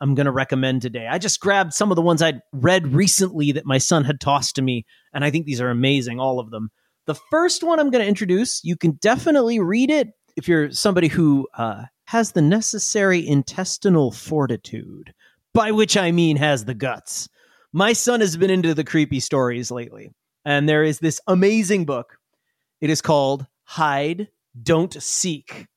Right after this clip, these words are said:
and Other Very Scary Stories by Annika Mrose Risi. And, whew, I have to tell you, as an adult,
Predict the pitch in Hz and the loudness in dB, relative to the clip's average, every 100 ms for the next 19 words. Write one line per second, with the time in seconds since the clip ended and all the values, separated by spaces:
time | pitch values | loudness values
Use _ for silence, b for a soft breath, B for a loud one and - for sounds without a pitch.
0 | _ - 190 226 226 190 165 147 151 180 | _ -4 -4 0 0 0 -2 -2 -2 0
1 | 185 160 151 - 156 143 131 156 127 117 | 0 0 -6 -2 -2 -2 -2 0 2 0
2 | 113 - - 160 147 - - 185 202 208 | -6 -10 0 0 0 -4 -6 -2 -2 -2
3 | 220 214 190 160 160 160 160 151 - - | 0 -2 -2 -2 0 -2 -4 -10 -18 -16
4 | 117 143 165 - 123 - - _ _ 160 | -8 -6 -4 -8 -14 -20 -20 _ _ -6
5 | 156 151 151 143 _ _ _ _ _ _ | -4 -4 -6 -10 _ _ _ _ _ _
6 | - 381 403 349 - _ _ 151 226 - | -2 2 4 2 -2 _ _ 0 0 -2
7 | 226 233 185 143 143 175 160 151 - 139 | -2 0 2 2 0 -2 -2 -4 -4 0
8 | 202 294 392 392 - | 2 2 2 -2 -6